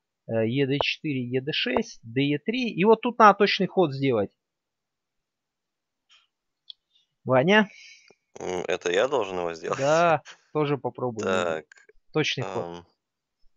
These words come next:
Speaker 2: может быть, же Ф шесть пойти просто?
Speaker 1: Да, именно он выигрывает.
Speaker 2: Ну, на Ф Ж пять, Д Е пять,
Speaker 1: То
Speaker 2: Е Ф четыре
Speaker 1: есть на
Speaker 2: такая идея.
Speaker 1: Ф Ж пять проводим вот такой разменный удар по затылку. Ну и дальше все как по нотам. Д Ц пять, Д Е семь, Ц Д четыре,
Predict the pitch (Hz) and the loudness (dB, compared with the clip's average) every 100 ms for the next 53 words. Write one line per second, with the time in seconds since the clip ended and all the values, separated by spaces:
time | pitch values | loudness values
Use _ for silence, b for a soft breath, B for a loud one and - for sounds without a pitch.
0 | _ _ _ _ 95 95 90 95 98 95 | _ _ _ _ -2 0 0 -2 -2 -2
1 | 120 120 - - - 117 120 127 117 - | -6 -8 -14 -18 -20 -6 0 2 2 -2
2 | _ _ 127 135 131 131 135 127 120 120 | _ _ -10 -6 -4 -2 -2 -4 -4 -6
3 | 113 110 101 87 _ _ _ - 107 92 | -8 -8 -8 -10 _ _ _ -6 -4 -4
4 | 92 - 90 85 87 90 87 - 80 - | -4 -4 -4 -4 -8 -6 -6 -8 -16 -14
5 | - 80 143 151 156 143 156 220 233 - | -12 -10 -6 -4 -2 -4 -2 0 0 -2
6 | - 127 139 170 147 131 120 - 120 - | -6 0 0 0 0 -2 -2 -12 -10 -10
7 | - 127 110 110 _ _ _ 123 135 131 | -6 -4 -4 -6 _ _ _ -2 0 0
8 | 151 135 127 139 185 262 - - - _ | -2 -2 -4 -2 0 0 0 -4 -4 _
9 | _ _ - 170 165 185 202 185 - 147 | _ _ -4 -2 -2 -2 -2 -4 -4 -6
10 | 139 _ _ - 247 226 - 220 220 170 | -6 _ _ -6 0 0 10 10 10 2
11 | - 180 151 - 147 156 143 113 113 147 | 0 0 0 0 0 0 -2 -4 -2 -4
12 | 151 - - 147 110 _ _ _ - 123 | -2 -6 0 0 0 _ _ _ -8 -2
13 | 139 - - 285 262 - 156 139 139 - | -2 -2 -2 0 -2 -4 -6 -4 -4 -6
14 | - 156 131 101 | -6 -4 -2 -4